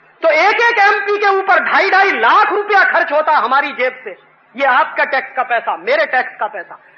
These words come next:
और उस पर ये तागड़ धिन्ना करते हैं, मौज करते हैं, मस्ती करते हैं। और उसके बाद जब विदेश यात्राओं पर जाते हैं, विदेश प्रवास पर जाते हैं, और कई कई एमपी तो ये हैं कि सरकार के खर्चे से अपने दिल का ऑपरेशन कराने जाते हैं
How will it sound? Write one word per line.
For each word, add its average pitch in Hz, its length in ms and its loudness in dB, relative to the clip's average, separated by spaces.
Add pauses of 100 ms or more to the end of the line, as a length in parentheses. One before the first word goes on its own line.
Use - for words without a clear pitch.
(140)
और 311 140 6
उस 392 160 0
पर 392 160 2
ये 392 120 2
तागड़ 359 360 2
धिन्ना 330 300 2
करते 294 260 -2
हैं, 269 80 -2
मौज 269 400 2
करते 294 220 -2
हैं, 254 160 -2
मस्ती 269 260 -8
करते - 300 -10
हैं। - 80 -20 (520)
और 311 120 4
उसके 370 260 -2
बाद 349 220 4
जब 349 160 0
विदेश 381 380 0
यात्राओं 339 420 2
पर 330 140 0
जाते 294 280 0
हैं, 285 240 0
विदेश 311 300 0
प्रवास 320 380 0
पर 311 200 -2
जाते 269 320 0
हैं, 214 160 -6 (340)
और 294 120 4
कई 311 240 0
कई 392 200 0
एमपी 359 380 0
तो 370 180 0
ये 339 180 0
हैं 349 160 2
कि 349 80 -2
सरकार 320 580 2
के 311 180 0
खर्चे 330 460 0
से 330 180 0 (260)
अपने 381 280 2
दिल 381 180 -2
का 370 140 0
ऑपरेशन 320 480 2
कराने 262 320 0
जाते 190 260 -8
हैं - 80 -20